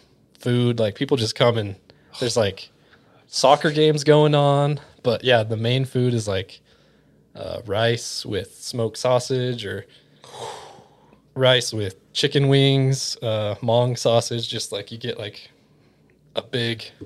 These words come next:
styrofoam takeout box and you just got, like, half of it with rice and then delicious meats on the other side. And it's pretty fun. And it's, like, a courting time. So the one thing that I remember is, like,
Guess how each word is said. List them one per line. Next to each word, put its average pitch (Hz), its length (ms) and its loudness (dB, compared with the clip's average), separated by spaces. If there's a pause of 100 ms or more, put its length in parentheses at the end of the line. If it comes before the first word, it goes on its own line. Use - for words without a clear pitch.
(280)
styrofoam 113 760 0 (800)
takeout 110 400 -2
box 104 340 -4
and 107 120 -6
you 104 60 -6
just 101 140 -12
got, - 120 -8
like, 107 140 -10
half 113 240 -4
of 123 60 -6
it 117 40 -4
with 101 160 -8
rice 107 340 -4
and 107 100 -6
then 104 200 -8 (720)
delicious 113 500 -2
meats 113 480 -2 (200)
on 117 80 -6
the 110 120 -2
other 107 160 0
side. 107 380 -2
And 104 160 -6 (760)
it's - 120 -8
pretty 180 180 4
fun. 127 380 2 (220)
And 117 120 -2
it's, 110 100 -2
like, 123 280 4 (640)
a - 80 0
courting 131 480 2
time. 123 460 2
So 104 420 -2 (540)
the 110 100 -2
one 110 260 0
thing 131 260 2
that 117 260 0 (420)
I 117 120 2
remember 117 360 2
is, 110 140 0
like, 104 320 -6